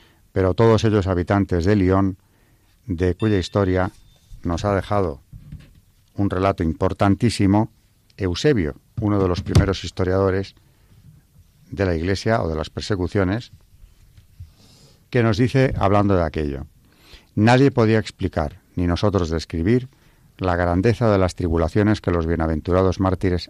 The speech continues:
han padecido, ni la rabia y furor de los gentiles contra los santos. Nuestro adversario reunió todas sus fuerzas contra nosotros, y en sus designios de perdernos, ha ido con cautela haciéndonos sentir al principio algunas señales de odio.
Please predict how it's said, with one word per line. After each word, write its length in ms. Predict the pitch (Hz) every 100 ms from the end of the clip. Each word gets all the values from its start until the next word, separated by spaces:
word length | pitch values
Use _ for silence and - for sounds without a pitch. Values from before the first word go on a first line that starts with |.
| -
han 200 | 101 98
padecido, 580 | 98 82 73 87 71 64 _ _ - - _ -
ni 120 | 95
la 140 | 90
rabia 380 | 87 113 120 117
y 20 |
furor 360 | 107 101 104 101
de 80 | 90
los 140 | 85
gentiles 520 | 90 80 104 98 95
contra 320 | 92 80 80
los 140 | 73 -
santos. 520 | 80 71 - - - _ _ - - - _ -
Nuestro 320 | 95 - 95
adversario 500 | 85 92 - 123 123
reunió 380 | 104 101 107 110
todas 280 | - 107 95
sus 180 | 90 -
fuerzas 360 | 110 98 101
contra 280 | 101 85 85
nosotros, 540 | 82 98 92 98 95 _ _ _ - - -
y 140 | 95
en 60 | 95
sus 180 | 92 82
designios 480 | 87 120 107 92 82
de 80 |
perdernos, 640 | 85 85 98 107 110 113 - _ _ _ -
ha 160 | 107
ido 220 | 107 98 87
con 160 | 87
cautela 480 | 85 85 104 101 101
haciéndonos 640 | - 90 - 107 104 95 -
sentir 460 | 85 76 107 98 - - - - -
al 140 | 95
principio 460 | 92 90 117 - 120
algunas 340 | 95 101 104
señales 380 | 92 90 95 85
de 120 | 80
odio. 300 | 80 73